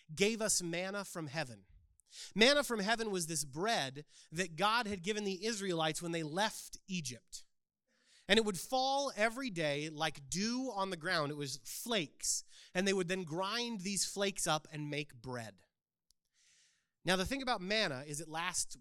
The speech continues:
one day. If you kept it longer than one day, it was actually against the Torah, it was against the law, and it would actually spoil and go bad, except for on Sabbath, where they could keep enough for two days. And there was enough.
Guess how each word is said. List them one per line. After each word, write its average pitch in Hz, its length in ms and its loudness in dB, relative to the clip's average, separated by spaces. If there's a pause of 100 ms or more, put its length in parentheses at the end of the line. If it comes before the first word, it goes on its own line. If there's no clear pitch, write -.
one 175 560 0 (180)
day. 123 300 -6 (1300)
If 156 100 0
you 185 80 2
kept 240 300 4
it 254 80 2
longer 262 420 4
than 185 180 2
one 151 220 0
day, 135 380 -6 (180)
it - 20 -16
was 151 100 -2
actually 196 360 2
against 135 400 -4
the 185 80 -10
Torah, 135 400 -8
it - 20 -20
was 143 100 -16
against 127 240 -10
the 202 40 -8
law, 143 340 -4 (380)
and 190 160 2
it 214 60 2
would 208 100 0
actually 233 360 -2
spoil 254 520 2
and 175 120 -2
go 165 120 -4
bad, 139 300 -4
except 214 400 0
for 170 480 -10
on 123 400 -12 (480)
Sabbath, 185 520 2
where 143 120 -12
they 131 120 -12
could 143 160 -16
keep 139 220 -12
enough 123 240 -10
for 131 280 -16
two 180 200 -4
days. 113 400 -16 (640)
And 170 280 0
there 165 220 -2
was 202 120 0
enough. 190 560 0